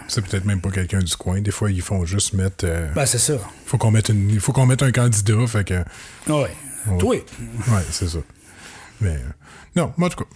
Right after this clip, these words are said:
Speaker 1: ça, c'est, c'est la campagne. On va voir lundi qu'est-ce
Speaker 2: Ouais.
Speaker 1: qui se passe. Euh, euh, moi, j'ai beaucoup ri. J'ai trouvé un vid-, il y a, il y a une vidéo qui a circulé, là, de, d'un, un,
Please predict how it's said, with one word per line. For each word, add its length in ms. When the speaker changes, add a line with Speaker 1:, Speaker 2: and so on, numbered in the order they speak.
Speaker 1:
ça, 160
c'est, 340
c'est 120
la 120
campagne. 360
On 120
va 60
voir 200
lundi 420
qu'est-ce 240
Speaker 2:
Ouais. 80
Speaker 1:
qui 80
se 160
passe. 500
Euh, 200
euh, 160
moi, 120
j'ai 120
beaucoup 340
ri. 100
J'ai 120
trouvé 260
un 40
vid-, 220
il 80
y 40
a, 80
il 60
y 60
a 40
une 60
vidéo 220
qui 100
a 40
circulé, 520
là, 260
de, 320
d'un, 380
un, 540